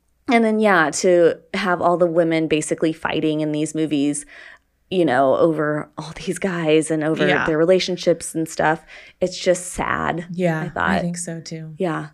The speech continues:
Speaker 2: A-, and I'm like, when she goes to Harvard, Noah has so many friends.
Speaker 1: Yeah.
Speaker 2: But he chooses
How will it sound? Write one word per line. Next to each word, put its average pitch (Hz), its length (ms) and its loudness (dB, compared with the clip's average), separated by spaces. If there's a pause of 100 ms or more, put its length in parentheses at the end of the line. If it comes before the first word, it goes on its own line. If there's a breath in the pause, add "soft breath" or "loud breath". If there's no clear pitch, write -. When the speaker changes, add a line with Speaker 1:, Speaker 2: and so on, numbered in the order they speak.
(140)
Speaker 2:
A-, 220 200 2
and 226 220 0
I'm 220 100 0
like, 202 280 -2 (340)
when 220 240 2
she 240 160 0
goes 220 300 0
to 220 100 0
Harvard, 175 500 -2 (240 loud breath)
Noah 226 280 4
has 254 380 -2 (100)
so - 600 0
many 214 240 4
friends. 175 600 2
Speaker 1:
Yeah. 226 320 2 (440 loud breath)
Speaker 2:
But 208 200 6
he 220 260 0
chooses 226 600 0